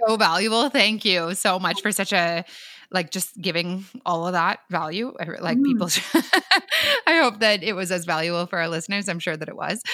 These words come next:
Speaker 1: as it was for me. Um, just going back slightly there to something you said about P M S. This
Speaker 2: Mm.
Speaker 1: is, like, not necessarily connected, but I think it was, it's really interesting where it's like, there's almost, like, an aspect of creating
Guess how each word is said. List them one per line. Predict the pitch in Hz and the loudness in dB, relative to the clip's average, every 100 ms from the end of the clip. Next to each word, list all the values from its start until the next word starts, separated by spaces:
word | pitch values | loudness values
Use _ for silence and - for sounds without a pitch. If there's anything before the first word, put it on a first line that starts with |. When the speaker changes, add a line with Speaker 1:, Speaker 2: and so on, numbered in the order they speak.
| - - - | -8 -8 -6
Speaker 1:
as | 170 | -4
it | 175 | -2
was | 175 180 | -4 -4
for | 175 | -4
me. | 165 247 | 0 2
Um, | 254 214 202 196 196 - - _ _ 247 | 4 4 2 -2 -8 -12 -16 _ _ -6
just | 202 277 - | 0 0 2
going | 453 | 2
back | 339 190 - | 2 2 0
slightly | 196 - 202 190 208 | -8 0 0 0 -2
there | 196 202 | -2 -2
to | - | -4
something | 233 220 | -6 -4
you | 277 269 | -4 -2
said | 190 | -2
about | 180 180 - | 0 -4 -2
P | 196 | -2
M | 185 165 | 0 0
S. | 160 170 - - - | 0 -2 -6 -12 -8
This | 180 220 | -4 -4
Speaker 2:
Mm. | |
Speaker 1:
is, | 208 160 | -4 -6
like, | 160 170 | -6 -4
not | 156 - | -4 -4
necessarily | 165 - 165 165 170 | -12 -10 -8 -8 -6
connected, | 185 165 202 | -4 -4 -2
but | 196 | 0
I | 196 | 0
think | 269 | 0
it | 359 | -2
was, | 330 247 | -2 -2
it's | 226 220 | -4 -2
really | 233 233 | -4 -2
interesting | 202 208 - 202 190 | -4 -6 -2 -2 0
where | 190 | -2
it's | 175 196 | -2 -2
like, | 170 165 - - - _ _ _ _ _ 208 | -2 -4 -12 -20 -20 _ _ _ _ _ -2
there's | 220 220 | 0 2
almost, | 214 220 226 | 0 0 -2
like, | 233 | 0
an | 214 | 2
aspect | 185 185 202 190 | 0 0 -4 -4
of | 175 - | -8 -8
creating | - 208 180 165 - 247 262 | -6 -4 -4 -4 -4 -4 -4